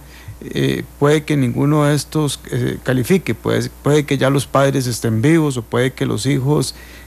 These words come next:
eh, eh, estén con vida, pero no en una, eh, eh, en una edad, eh,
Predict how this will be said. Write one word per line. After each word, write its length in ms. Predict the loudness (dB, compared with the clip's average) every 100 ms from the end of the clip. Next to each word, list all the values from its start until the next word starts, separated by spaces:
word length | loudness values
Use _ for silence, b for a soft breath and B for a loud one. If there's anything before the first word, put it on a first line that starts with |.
| -14
eh, 120 | -14 -2
eh, 300 | 0 2 0
estén 340 | -4 0 -2
con 240 | 0 0 2
vida, 320 | 4 4 0
pero 200 | -2 -2
no 400 | 0 2 2 2
en 140 | 2
una, 420 | 2 2 2 0 -6 B B B B B -4
eh, 200 | -4 -2
eh, 160 | -2 0
en 160 | 0 2
una 180 | 4
edad, 340 | 4 4 2 0 -8 -8
eh, 480 | -4 -2 -4 -6